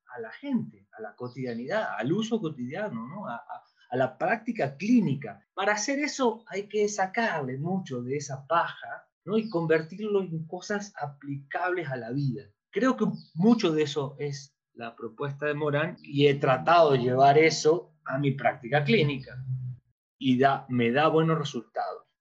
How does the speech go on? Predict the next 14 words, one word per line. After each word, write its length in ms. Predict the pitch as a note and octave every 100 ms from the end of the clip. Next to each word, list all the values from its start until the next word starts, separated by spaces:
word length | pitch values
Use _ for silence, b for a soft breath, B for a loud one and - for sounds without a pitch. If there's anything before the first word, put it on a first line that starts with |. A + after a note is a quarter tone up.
| _
Funciona, 760 | A#2+ B2 - D#3 D3+ B2+ G#2+ F#2
sirve. 680 | - D#3 D#3+ B2+ G#2 F#2+ _ _ _
No 200 | C3 F3+
de 60 | G3
forma 320 | G3 F3+ D3
panaceica. 960 | A#2+ A#2+ G#2+ - F#2 F#2+ - - - _ -
No 240 | D3 -
creo 280 | F3 F3+ E3
que 120 | C#3+
hayamos, 420 | C#3 D3+ D3+ C#3 - - -
¿no? 300 | C#3 E3 G3+
Tampoco 480 | B2+ B2 B2 F#3 F#3+
con 180 | D3+ C#3
esto 600 | F3 - - F#3+ F#3+